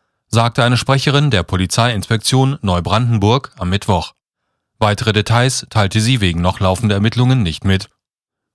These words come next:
Zunächst hatte das Online-Portal Wir sind Müritzer über den Vorfall berichtet.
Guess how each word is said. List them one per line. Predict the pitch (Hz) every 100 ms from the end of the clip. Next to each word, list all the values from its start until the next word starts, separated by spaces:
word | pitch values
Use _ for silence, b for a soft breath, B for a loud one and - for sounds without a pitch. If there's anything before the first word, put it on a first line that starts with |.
| _
Zunächst | - 117 147 -
hatte | 107 95
das | 92
Online-Portal | 120 123 117 101 107 123 117 131 143
Wir | - 98
sind | 101
Müritzer | 104 123 107 - 123 131 -
über | 123
den | 139 147
Vorfall | 90 82 92 87
berichtet. | 92 104 - 92